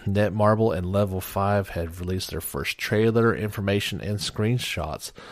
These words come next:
for the mobile, massively multiplayer online R P G Ni no Kuni Crossworlds. This went on at the G-Star twenty nineteen,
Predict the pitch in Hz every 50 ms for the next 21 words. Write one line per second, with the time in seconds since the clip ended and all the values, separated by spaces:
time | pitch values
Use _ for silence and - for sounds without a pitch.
0 | - - - _ - - 98 92 90 90 87 85 90 95 98 104 113 139 170 190
1 | - - - 175 147 127 113 104 98 87 123 127 - 147 139 139 151 147 123 110
2 | 104 101 104 107 - - 95 95 92 80 62 85 92 98 101 95 85 80 80 76
3 | 80 85 - 107 95 85 - 87 82 80 87 92 101 113 131 156 156 - - -
4 | 98 87 82 85 87 87 - - _ - - - - - 131 123 131 131 - -
5 | - - 82 - - - - - - - - - - - - - - - _ -
6 | - 98 - - 101 98 92 92 92 90 90 87 85 82 78 - - _ - 85
7 | 82 80 76 - - 104 104 101 - - 104 98 95 92 - - 107 101 101 98
8 | 98 95 95 82 - - - - - 120 120 120 123 131 135